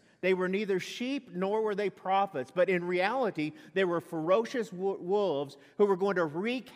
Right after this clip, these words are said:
havoc on the sheep.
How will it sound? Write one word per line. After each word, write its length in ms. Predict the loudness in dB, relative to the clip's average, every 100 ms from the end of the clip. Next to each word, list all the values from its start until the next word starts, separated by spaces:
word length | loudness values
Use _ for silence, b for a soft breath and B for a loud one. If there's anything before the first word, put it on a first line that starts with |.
| -10
havoc 600 | -6 -2 -2 -2 -4 -4 -12 B B B
on 420 | 0 2 0 -2 -6 -8
the 80 | -8
sheep. 560 | -6 -6 -6 -6 -10